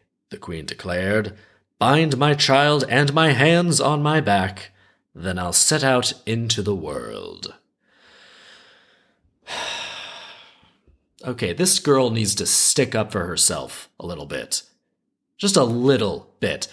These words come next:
They should all know that this is super out of character for the king. Maybe you just be like, "We'll wait until he gets back before making any big moves. Maybe I'll, I'll just go live in this other castle for a little while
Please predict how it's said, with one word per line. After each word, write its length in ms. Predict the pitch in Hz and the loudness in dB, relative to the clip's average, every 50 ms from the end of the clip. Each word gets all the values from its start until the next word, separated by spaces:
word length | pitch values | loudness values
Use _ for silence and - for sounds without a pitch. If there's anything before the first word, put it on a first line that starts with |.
| - - _ | -18 -10 _
They 140 | - 165 | -2 0
should 240 | 175 185 185 175 - | 2 2 0 0 0
all 200 | - 180 196 196 | 0 2 2 4
know 440 | 151 135 151 151 127 101 92 98 98 | 4 4 4 4 4 2 0 -4 -6
that 180 | 98 - - - | -8 -8 -4 -2
this 160 | 127 123 117 | 0 0 4
is 120 | 110 101 | 4 4
super 340 | - - 139 131 - 120 113 | 4 4 2 0 0 0 0
out 100 | 107 104 | 0 0
of 100 | 98 98 | -2 -4
character 380 | - 113 110 107 101 113 107 98 | -2 -2 -2 -2 -2 -2 -4 -4
for 80 | 104 | -4
the 100 | 95 98 | -8 -8
king. 460 | 98 - 117 113 98 - - 90 85 - _ _ _ _ _ _ _ _ _ _ _ _ _ _ _ _ _ _ - | -8 -6 -4 -4 -4 -4 -8 -12 -14 -16 _ _ _ _ _ _ _ _ _ _ _ _ _ _ _ _ _ _ -12
Maybe 260 | - 120 143 156 170 | -4 -2 -2 0 0
you 40 | 175 | 0
just 160 | 165 165 151 | 0 0 2
be 140 | 147 160 156 | 2 4 4
like, 260 | 151 151 147 143 - - - - - - _ _ _ | 4 4 2 0 -4 -10 -20 -20 -20 -20 _ _ _
"We'll 320 | - - 135 143 139 127 | -4 2 2 4 4 4
wait 280 | 113 143 170 180 185 196 190 - | 4 4 4 4 4 0 -4 -4
until 340 | 131 131 120 - 143 135 131 | -4 -2 0 2 2 2 2
he 140 | 127 131 123 | 2 2 2
gets 180 | 107 127 - | 2 0 0
back 480 | - - 101 95 90 92 95 - - - _ _ | 0 0 -2 0 -2 -2 -6 -10 -16 -18 _ _
before 240 | - 95 92 101 92 | -8 -6 -6 -6 -4
making 280 | 101 107 104 117 113 | -2 -2 -2 0 0
any 120 | 110 107 107 | 0 0 0
big 240 | 101 107 113 110 101 | 0 0 0 0 -2
moves. 560 | 101 95 90 85 80 80 82 85 - - - - - - - - _ _ _ _ _ _ _ _ _ | -2 -6 -6 -8 -8 -6 0 0 0 0 -2 -6 -18 -20 -20 -20 _ _ _ _ _ _ _ _ _
Maybe 400 | _ 110 120 139 151 151 170 160 | _ 0 2 4 6 6 6 6
I'll, 180 | 127 120 139 131 | 6 4 4 4
I'll 180 | 117 139 151 | 6 4 4
just 240 | 156 165 165 156 - | 6 4 4 4 4
go 120 | - 139 135 | 4 4 4
live 360 | 127 113 110 117 113 110 98 | 4 4 4 4 4 4 4
in 100 | 107 101 | 4 2
this 160 | 98 104 - | 2 2 2
other 200 | 110 101 98 95 | 2 2 0 -2
castle 500 | 92 - 95 80 78 - - 69 62 55 | -2 -2 -2 0 0 0 -2 -2 -4 -10
for 160 | - - 104 92 | -10 -8 -6 -6
a 40 | |
little 200 | 82 82 82 80 | -6 -6 -8 -8
while 480 | 71 67 - 135 123 117 113 - 90 - | -8 -8 -8 -8 -8 -8 -10 -12 -16 -20